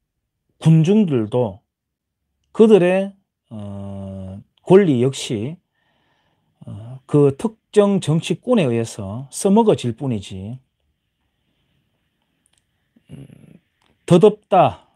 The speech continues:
덧없는 그런 에너지다라는 표현이 여기에 나옵니다. 우리 복걸 선생님도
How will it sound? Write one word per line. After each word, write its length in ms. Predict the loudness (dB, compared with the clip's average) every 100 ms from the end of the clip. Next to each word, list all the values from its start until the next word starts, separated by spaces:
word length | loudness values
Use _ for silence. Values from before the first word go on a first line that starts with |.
| _
덧없는 720 | -6 0 0 0 -2 -2 -4 -4
그런 280 | -4 -4
에너지다라는 840 | -2 -4 -4 -6 -6 -6 -6 -6 -8
표현이 640 | -8 -6 -4 -4 -6 -10 -8
여기에 440 | -6 -6 -6 -8 -10 _ _
나옵니다. 540 | -8 -6 -6 -10 -14 -20 _ _ -12 -2
우리 100 | 2
복걸 440 | 2 0 6 6
선생님도 720 | 6 -4 -6 -8 -6 -8 -8